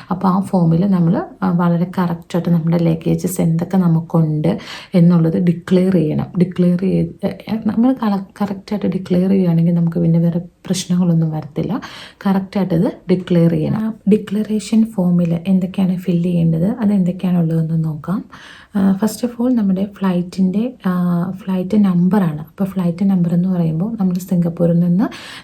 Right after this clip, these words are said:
നമ്മളിപ്പോൾ ഓക്ലൻഡിലേക്കാണോ, ഏത് ന്യൂസിലൻഡിലെ ഏത് എയർപോർട്ടിലേക്കാണോ, ആ, നമ്മൾ ട്രാവൽ ചെയ്യുന്നത്, ആ, ആ, ഫ്ലൈറ്റിൻ്റെ നമ്പറാണ് അവിടെ കൊടുക്കേണ്ടത്.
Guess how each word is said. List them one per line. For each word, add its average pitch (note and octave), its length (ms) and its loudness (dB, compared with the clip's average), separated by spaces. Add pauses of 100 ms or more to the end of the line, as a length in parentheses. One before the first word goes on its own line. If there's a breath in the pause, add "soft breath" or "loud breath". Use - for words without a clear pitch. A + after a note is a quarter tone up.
(100)
നമ്മളിപ്പോൾ F#3+ 320 2
ഓക്ലൻഡിലേക്കാണോ, E3+ 1080 0
ഏത് F3 260 0
ന്യൂസിലൻഡിലെ F3+ 840 0
ഏത് F#3 240 0
എയർപോർട്ടിലേക്കാണോ, F3+ 1080 -2
ആ, F3 80 0
നമ്മൾ E3+ 280 2 (120)
ട്രാവൽ E3+ 280 0
ചെയ്യുന്നത്, E3+ 400 0 (400 loud breath)
ആ, A#3 240 0 (300)
ആ, F3 420 2
ഫ്ലൈറ്റിൻ്റെ F3 560 0
നമ്പറാണ് E3 480 0
അവിടെ G3 240 -2
കൊടുക്കേണ്ടത്. D#3 640 -4